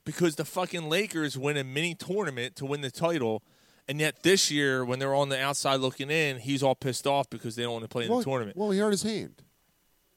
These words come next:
Speaker 1: Oh, yeah,
Speaker 2: Yeah, he
Speaker 1: and
Speaker 2: hurt his
Speaker 1: that, that
Speaker 2: hand.
Speaker 1: whole thing.
Speaker 2: You know what I mean? Um,
Speaker 1: That whole thing. And, and I will say, though, I, I do agree with him in the fact that I think this whole, the play-in tournament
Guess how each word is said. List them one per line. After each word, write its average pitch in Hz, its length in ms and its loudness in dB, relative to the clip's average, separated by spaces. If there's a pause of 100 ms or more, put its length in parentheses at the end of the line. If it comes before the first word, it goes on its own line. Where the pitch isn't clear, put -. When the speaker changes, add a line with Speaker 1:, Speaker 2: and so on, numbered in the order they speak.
(140)
Speaker 1:
Oh, 110 320 2
yeah, 107 200 2
Speaker 2:
Yeah, 98 100 -2
he - 100 -4
Speaker 1:
and 104 140 0
Speaker 2:
hurt 104 80 0
his - 100 0
Speaker 1:
that, 208 120 -4
that 113 100 4
Speaker 2:
hand. 110 100 0
Speaker 1:
whole 98 160 -4
thing. 87 280 -12
Speaker 2:
You 175 100 -6
know 175 60 -6
what 190 100 -4
I - 20 -4
mean? 196 340 -10 (140)
Um, 135 280 -6 (200)
Speaker 1:
That 98 160 -2
whole 98 160 -2
thing. 87 240 -12 (460)
And, 160 440 8
and 160 180 4
I 165 120 10
will 196 180 12
say, 131 220 10
though, 135 320 10
I, - 220 -6
I 127 120 6
do 123 380 4
agree 117 320 2
with 120 200 0
him 123 380 -4 (180)
in 117 220 -8
the 104 80 -6
fact 113 440 -4
that 110 140 0
I 101 100 -4
think 113 300 -6
this - 240 -2
whole, 113 300 6
the - 120 -8
play-in 120 340 -2
tournament 120 420 -2